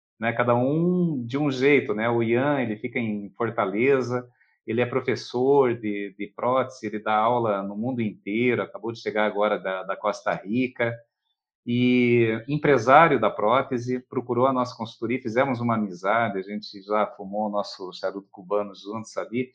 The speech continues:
e ele, interessante, porque ele passou por um processo, assim, de chegar num ponto de estresse muito grande na bancada. Em que momento foi esse? Quando ele começou a contratar gente.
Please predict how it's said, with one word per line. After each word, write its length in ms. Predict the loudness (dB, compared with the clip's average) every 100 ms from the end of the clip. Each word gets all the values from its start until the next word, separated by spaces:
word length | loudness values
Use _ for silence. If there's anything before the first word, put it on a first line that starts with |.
| _ _ _ _ -2
e 100 | 4
ele, 520 | 6 8 8 8 6
interessante, 640 | 4 4 4 4 0 0
porque 160 | -2 -4
ele 100 | 0
passou 340 | 2 2 0
por 120 | -2 -2
um 100 | -2
processo, 520 | -2 0 0 0 -2
assim, 220 | -8 -10
de 80 | -6
chegar 240 | 0 0
num 120 | 0
ponto 340 | -2 -6 -8 -10
de 60 |
estresse 520 | -16 -6 0 2 0 -4
muito 580 | -4 -2 2 4 2
grande 340 | 0 0 0 -2
na 120 | -6
bancada. 500 | -8 -10 -6 -6 -6 _ _ _ _ _ _ _ -10
Em 100 | -4
que 100 | 0
momento 360 | 2 2 0
foi 240 | 2 4 6
esse? 220 | 4 0
Quando 160 | -4 -4
ele 80 |
começou 380 | -4 -4 -4 0
a 60 | 0
contratar 500 | 0 0 2 2 2
gente. 360 | 2 2 0